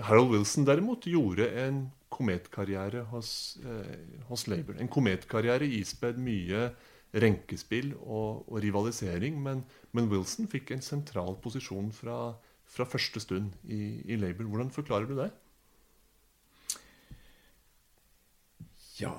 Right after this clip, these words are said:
Speaker 2: si det. Wilson var ikke bare at han var en lysende begavelse, men i tillegg så hadde han veldig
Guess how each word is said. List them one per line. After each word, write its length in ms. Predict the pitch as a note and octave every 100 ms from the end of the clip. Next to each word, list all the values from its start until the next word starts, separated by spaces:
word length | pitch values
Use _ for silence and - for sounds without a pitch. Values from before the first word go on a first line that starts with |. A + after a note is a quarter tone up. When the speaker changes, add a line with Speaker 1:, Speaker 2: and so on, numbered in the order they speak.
| G#2
Speaker 2:
si 560 | - - - - G#2 A2+
det. 320 | G2 A2 B2+ - G2+ F#2
Wilson 800 | G2 E2+ - - D3+ C#3+ C#3 - - - - -
var 640 | - F#2+ F2+ E2+ D#2+ G2+ B2 C3+ B2 - _ _ _ _ _ _ _ _ _ -
ikke 300 | - - A2+
bare 300 | B2+ E2 E2+
at 160 | E2+ G2
han 160 | G2
var 300 | E2+ D#2 F2+ F#2+ - _ _ _ _
en 180 | F#2 G2 G2+
lysende 560 | G2+ F2+ - - D#2 D#2
begavelse, 640 | F#2 D2+ C2+ C#2 F2+ -
men 220 | A2 E2+
i 60 | G2
tillegg 420 | - F#2 D2 F2+
så 160 | - E2
hadde 240 | F#2 D#2
han 160 | D2 F2+ -
veldig 300 | F#2 C#2+